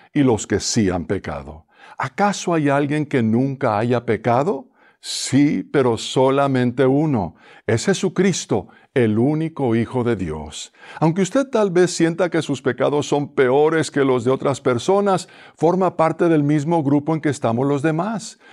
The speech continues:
Todos somos pecadores. Cada uno de nosotros merece castigo. Sin embargo, como Cristo nunca pecó, Él puede ponerse en nuestro lugar,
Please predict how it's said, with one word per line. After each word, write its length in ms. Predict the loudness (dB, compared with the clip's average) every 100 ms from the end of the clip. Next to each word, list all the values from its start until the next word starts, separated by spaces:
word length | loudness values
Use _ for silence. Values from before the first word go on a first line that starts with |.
| -20 -20 _
Todos 460 | 2 2 2 -4
somos 480 | -8 -2 0 0 -2
pecadores. 720 | -4 -2 0 2 0 -2 -6 -14 -20 -4
Cada 280 | -2 2
uno 220 | 2 4 2
de 80 | 2
nosotros 500 | 2 0 2 0 2
merece 380 | 0 2 0
castigo. 640 | 0 -2 0 -2 0 -4 -6 _ _ _
Sin 200 | -4 -4
embargo, 540 | -4 -4 -2 2 0
como 340 | 0 -2 -2 -4
Cristo 460 | 0 0 0 -4
nunca 520 | -2 0 0 0 -2 0
pecó, 480 | -2 2 2 2 -2 -18 -20 _
Él 300 | 2 4 2
puede 360 | 0 0 0 -2
ponerse 640 | -4 -4 -4 -4 -6 -2
en 80 | -2
nuestro 320 | -2 -4 -4
lugar, 560 | -2 -2 -4 -6 -10